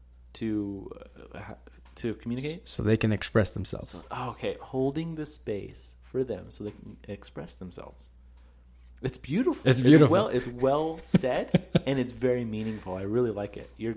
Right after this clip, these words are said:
Speaker 1: you're very wise to pull that paragraph out at the end.
Speaker 2: Yes. Connection is at the heart of all relationships, and learning to listen to others properly allows you to understand and care for them better,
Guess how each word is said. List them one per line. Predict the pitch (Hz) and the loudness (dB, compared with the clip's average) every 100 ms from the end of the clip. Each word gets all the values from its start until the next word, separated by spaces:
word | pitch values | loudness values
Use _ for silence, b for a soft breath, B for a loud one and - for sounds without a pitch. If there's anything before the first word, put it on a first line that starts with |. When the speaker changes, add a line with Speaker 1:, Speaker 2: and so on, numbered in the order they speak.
| - | -6
Speaker 1:
you're | 110 110 104 | -4 -2 -2
very | 104 120 127 | -2 0 0
wise | 107 101 101 | 0 -2 -6
to | - | -12
pull | 101 98 | -12 -12
that | - | -10
paragraph | 95 95 - 98 | -8 -8 -8 -12
out | 101 | -12
at | 92 | -12
the | - | -12
end. | 92 95 - - | -14 -16 -18 -6
Speaker 2:
Yes. | 113 98 - - - | -2 -2 -6 -16 -8
Connection | - 131 139 156 - 123 110 113 - - | 4 6 8 6 4 2 2 -2 -8 -6
is | 127 123 | 2 4
at | 131 | 4
the | 127 | 2
heart | 107 - 135 117 | 0 6 6 6
of | 107 | 2
all | 110 104 | 2 2
relationships, | 107 110 107 - 104 - 87 - - - - - - - - | 0 0 -2 -4 -6 -8 -10 -12 -16 -20 -20 -20 -20 -20 -2
and | 131 123 | 4 6
learning | 117 135 165 | 8 8 8
to | 165 139 | 6 4
listen | 120 127 - 120 | 4 4 4 2
to | 117 | 0
others | 117 113 107 | 0 0 -2
properly | - - 147 151 123 113 | -2 0 2 2 0 0
allows | 107 117 117 127 143 | -2 0 2 2 4
you | 160 | 2
to | - - | 0 0
understand | 120 117 - 113 113 113 | 2 2 0 0 2 2
and | 110 110 | 0 -4
care | - 127 139 | -2 2 2
for | 151 123 | 0 0
them | 120 110 | 2 2
better, | 107 120 107 101 | 2 0 0 -4